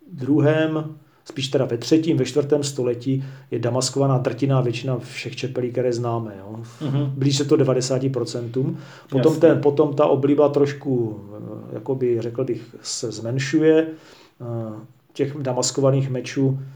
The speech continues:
Speaker 1: zas-, má-, máme míň, třeba šedesát procent, a pak to zase zvyšuje někdy v tom devátém století a pak to najednou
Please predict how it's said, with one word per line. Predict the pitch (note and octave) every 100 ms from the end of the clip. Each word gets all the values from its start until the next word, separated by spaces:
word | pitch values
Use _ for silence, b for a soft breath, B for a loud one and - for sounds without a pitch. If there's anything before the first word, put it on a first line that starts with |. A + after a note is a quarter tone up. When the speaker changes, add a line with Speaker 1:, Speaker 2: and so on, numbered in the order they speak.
| B -
Speaker 1:
zas-, | A#2+ C3
má-, | C3+ B2+ -
máme | B2+ C3
míň, | A2+ A2+ C3 C#3
třeba | C#3 C3
šedesát | - C3 C#3 C#3+ C#3
procent, | C#3+ C#3+ - D3
a |
pak | C3+ B2
to | -
zase | C#3 C3+
zvyšuje | A#2 A2+ - C3 C3+ C3
někdy | B2+ B2
v | B2+
tom | C3
devátém | B2 A#2+ A#2+ C3
století | C3+ - A#2+ A#2 C#3
a |
pak | C3 B2
to | -
najednou | C3 B2 C3 C3